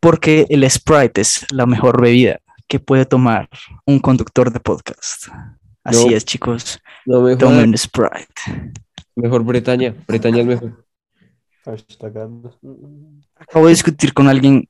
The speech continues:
Speaker 1: por qué tomaba Bretaña. ¿Por qué tomas Bretaña? Explícame. Hagamos un buen debate. ¿Por qué tomas Bretaña? Dime, ¿qué pasa por tu mente al decir, "Quiero tomar agua con gas"?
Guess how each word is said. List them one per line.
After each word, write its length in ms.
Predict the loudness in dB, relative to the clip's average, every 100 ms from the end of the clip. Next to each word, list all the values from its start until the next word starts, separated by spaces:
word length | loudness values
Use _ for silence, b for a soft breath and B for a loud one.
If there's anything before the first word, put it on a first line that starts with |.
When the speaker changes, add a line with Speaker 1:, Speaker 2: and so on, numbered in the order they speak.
| _
Speaker 1:
por 300 | -2 0 0
qué 180 | 0 0
tomaba 340 | 2 0 2 2
Bretaña. 640 | 0 0 -2 0 -2 -2 _ _ b b b b b b _ -10 -10 -8
¿Por 320 | 2 4 4 2
qué 280 | 4 4 2 -20 -6
tomas 400 | 2 4 4 2 2
Bretaña? 600 | -2 2 0 0 -4 -2
Explícame. 640 | -4 -2 2 2 2 -4 -6 -20 -20 -20 -20 -20 -20 _ _ _ _ _ -4
Hagamos 480 | 2 4 4 2 0
un 260 | 2 2 0 _ _
buen 260 | 0 2 4
debate. 420 | 4 2 -2 -10 0
¿Por 220 | 0 2
qué 180 | 2 4
tomas 320 | 4 2 2
Bretaña? 440 | -2 -2 -6 -8 _ _
Dime, 400 | -8 0 0 0 0
¿qué 140 | 2
pasa 360 | 4 2 2 0
por 180 | 0 2
tu 80 |
mente 240 | 2 4 2
al 100 | 2
decir, 380 | 2 2 -2 -4 _ b b
"Quiero 280 | 0 4 4
tomar 380 | 4 4 4 2
agua 360 | 2 2 2 2
con 220 | 2 0
gas"? 400 | 0 -2 -6 -12